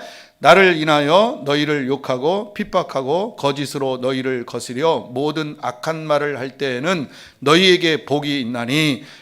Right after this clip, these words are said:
기뻐하고 즐거워하라. 하늘에서 너희의 상이 큼이라. 너희 전에 있던 선지자들을 이같이 핍박하였느니라."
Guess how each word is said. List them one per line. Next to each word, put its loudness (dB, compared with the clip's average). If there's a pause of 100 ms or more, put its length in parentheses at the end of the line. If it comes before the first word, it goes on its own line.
기뻐하고 4
즐거워하라. 8 (300)
하늘에서 4
너희의 2
상이 -2
큼이라. 6 (300)
너희 4
전에 0
있던 -2
선지자들을 -4
이같이 2
핍박하였느니라." 2